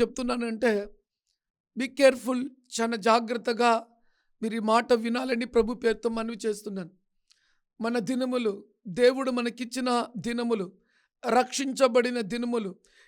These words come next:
యేసు రక్తముతో కడగబడిన దినములు, ప్రభు కొరకు పిలువబడిన దినములు, ఆ వయసు, ఆ, ఆ యొక్క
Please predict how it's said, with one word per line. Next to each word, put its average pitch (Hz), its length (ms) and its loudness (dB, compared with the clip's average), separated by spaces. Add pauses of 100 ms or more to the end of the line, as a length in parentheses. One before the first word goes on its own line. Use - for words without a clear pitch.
(100)
యేసు 269 300 4
రక్తముతో 254 680 0
కడగబడిన 240 760 0
దినములు, 233 540 -6 (480)
ప్రభు 254 340 8
కొరకు 269 320 -2
పిలువబడిన 254 640 2
దినములు, 240 600 -2 (340)
ఆ 226 220 4
వయసు, 220 720 -2 (840)
ఆ, 208 60 2
ఆ 220 300 2
యొక్క 226 540 2